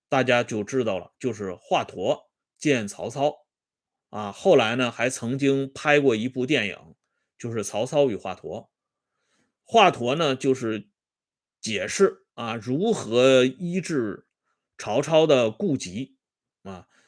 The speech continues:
曹操听后呢，勃然大怒，反而把华佗给下了监狱，最后把华佗给迫害而死。这个故事呢，也是大家都知道的。再一个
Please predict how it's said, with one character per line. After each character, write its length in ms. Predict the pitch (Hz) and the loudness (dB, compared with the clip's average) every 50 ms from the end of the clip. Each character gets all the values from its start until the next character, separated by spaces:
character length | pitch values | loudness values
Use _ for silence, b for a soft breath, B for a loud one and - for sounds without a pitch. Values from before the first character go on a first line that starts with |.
| _ _ | _ _
曹 280 | - - - 123 143 185 | -14 -6 0 2 2 2
操 240 | 160 196 196 190 190 | 4 4 4 4 4
听 240 | - 208 202 202 196 | 4 2 2 2 2
后 220 | 175 202 160 135 | 4 4 2 2
呢， 200 | 117 95 - - _ _ _ _ _ _ _ - | 0 -2 -8 -12 _ _ _ _ _ _ _ 0
勃 160 | 117 131 180 | 4 6 8
然 180 | 185 135 139 | 8 6 4
大 160 | 151 156 131 113 | 2 -4 -6 -6
怒， 240 | 143 175 - _ _ _ _ _ _ _ _ _ _ _ | -6 -8 -10 _ _ _ _ _ _ _ _ _ _ _
反 220 | - - - 139 | -10 -4 0 2
而 160 | 156 185 208 165 | 4 4 4 2
把 120 | 135 107 | 2 -2
华 220 | 107 - 175 143 | -2 -2 -2 -2
佗 320 | 123 - - 101 110 135 143 | -2 -2 -2 0 0 0 0
给 240 | - - 98 95 95 | 0 -2 -4 -6 -4
下 240 | - - 151 120 | -2 0 0 0
了 80 | 110 104 | 0 -2
监 260 | 101 135 131 139 151 | -2 -2 -2 0 -2
狱， 160 | 160 139 - _ _ _ _ _ | -4 -8 -10 _ _ _ _ _
最 160 | - 180 160 | -2 -2 0
后 260 | 147 - 180 147 127 | 2 2 2 2 2
把 280 | 104 - 104 95 90 90 | 0 -2 -6 -6 -6 -6
华 200 | - - 139 117 | -6 -4 -6 -4
佗 280 | - - 95 104 120 | -6 -6 -6 -6 -4
给 160 | 120 113 95 87 | -6 -6 -8 -10
迫 360 | - - - - 190 147 123 | -12 -4 2 4 6 6 6
害 220 | 107 117 120 101 | 4 0 -4 -4
而 240 | - - - 107 143 | -4 -6 -6 -6 -6
死。 400 | - - - - - - - - _ _ _ _ _ _ _ _ _ _ _ _ _ | -6 -8 -10 -16 -18 -18 -20 -20 _ _ _ _ _ _ _ _ _ _ _ _ _
这 160 | - 226 226 | 6 6 6
个 100 | 180 156 | 6 4
故 220 | 139 202 196 170 | 2 2 0 -2
事 140 | 143 - 135 | -2 -2 -4
呢， 180 | 110 107 98 90 | -6 -6 -6 -8
也 180 | - 98 98 | -8 -8 -8
是 160 | 101 - 131 123 | -8 -6 -8 -6
大 220 | - 143 131 120 | -4 -2 -2 -2
家 320 | 113 123 120 123 - - _ - | -2 -2 -4 -4 -6 -8 _ 0
都 160 | 151 147 143 | 2 2 2
知 180 | - 156 151 | 0 -4 -4
道 180 | 139 131 113 95 | -4 -4 -4 -6
的。 160 | 82 - - _ _ _ _ _ _ _ _ _ _ _ _ _ _ _ - - b b b b b b b b _ _ _ _ | -8 -14 -18 _ _ _ _ _ _ _ _ _ _ _ _ _ _ _ -20 -20 b b b b b b b b _ _ _ _
再 260 | - 262 277 269 220 | 6 10 10 12 10
一 180 | 165 135 123 117 | 10 8 4 -2
个 260 | 104 110 104 92 - | -6 -8 -10 -10 -12